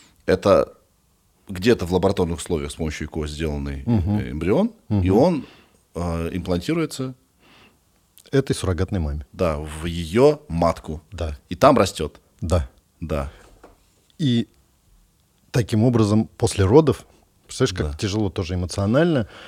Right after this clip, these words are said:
Speaker 2: а, эти суррогатные мамы отдают своего ребёночка, уже девять месяцев он был её,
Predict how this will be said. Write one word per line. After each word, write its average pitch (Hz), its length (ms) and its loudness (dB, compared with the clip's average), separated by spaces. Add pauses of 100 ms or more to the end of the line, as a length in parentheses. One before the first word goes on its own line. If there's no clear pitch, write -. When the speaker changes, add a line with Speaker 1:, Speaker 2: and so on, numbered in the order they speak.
(220)
Speaker 2:
а, 98 680 0 (140)
эти 104 200 -6
суррогатные 101 460 0
мамы 127 300 4
отдают 95 380 -2
своего 92 220 -6
ребёночка, 101 520 -2
уже 87 300 -2 (260)
девять 90 360 0
месяцев - 480 0
он 87 100 0
был 80 200 -2
её, 90 320 0